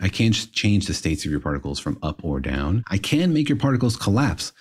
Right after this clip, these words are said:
but there's no way for you to know that I've made your particles collapse. When you look at your particle, you don't know if it's already been collapsed or if you are collapsing it,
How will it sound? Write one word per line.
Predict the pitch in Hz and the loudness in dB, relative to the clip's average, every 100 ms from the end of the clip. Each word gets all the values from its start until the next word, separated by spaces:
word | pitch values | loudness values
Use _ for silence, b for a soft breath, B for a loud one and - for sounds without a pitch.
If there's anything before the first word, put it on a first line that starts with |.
| B - | B -4
but | |
there's | 92 | 2
no | 117 120 | 4 4
way | 123 | 2
for | 117 110 | 2 2
you | 101 | 4
to | 92 | 4
know | 90 87 107 98 | 6 6 6 4
that | 82 - | 2 0
I've | 80 98 104 92 | 2 4 4 2
made | 78 73 | 0 0
your | 71 | -4
particles | 69 65 - 64 | -6 -8 -4 -4
collapse. | - - 69 71 - - b - | -4 -6 -6 -6 -8 -12 b 0
When | 87 | 4
you | 101 | 6
look | 117 | 6
at | 117 | 4
your | 107 | 2
particle, | 113 113 110 | 2 4 4
you | 95 98 | 4 4
don't | 104 | 4
know | 98 | 4
if | 92 | 4
it's | 85 - | 0 0
already | 85 95 95 | 2 4 4
been | 90 90 | 4 4
collapsed | 90 85 135 160 - - B | 2 2 2 0 -4 -14 B
or | - 90 | -4 -2
if | 76 | 0
you | 71 82 | 2 2
are | 78 76 | 0 -2
collapsing | - 69 67 - - - | -6 -4 -4 -2 -4 -4
it, | - - | -6 -8